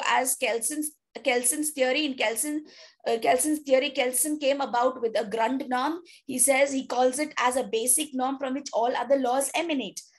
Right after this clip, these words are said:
So thereby, you could call constitution of any country as a fundamental law of the land,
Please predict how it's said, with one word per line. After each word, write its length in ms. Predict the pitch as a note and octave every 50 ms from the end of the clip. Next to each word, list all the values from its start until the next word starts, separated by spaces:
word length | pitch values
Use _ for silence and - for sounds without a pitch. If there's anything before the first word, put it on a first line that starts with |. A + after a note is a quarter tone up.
| _ _ _
So 160 | - - D4
thereby, 520 | C4 C4+ D4 D#4 D#4 B3+ C#4+ C#4+ D4+ D#4+ -
you 140 | - C#4 C4+
could 180 | - D4 - -
call 220 | D4 C#4 C#4+ D4
constitution 540 | C#4+ C4+ B3 B3 B3 - C#4+ C#4+ C4+ D4+ D4
of 100 | D4 - -
any 260 | G#3+ A3+ A#3+ C#4+ D4+
country 460 | D4+ D#4 C#4 C4 B3+ - C#4 D#4+ - -
as 140 | - A#3+ A#3 B3
a 60 | A#3
fundamental 600 | - A3+ G#3+ A3+ B3 B3+ C4+ C#4 C4+ C#4+ D4+ C#4
law 160 | C4+ B3 B3
of 60 | B3 -
the 100 | C#4+ C#4
land, 260 | C4 B3+ C4 C4+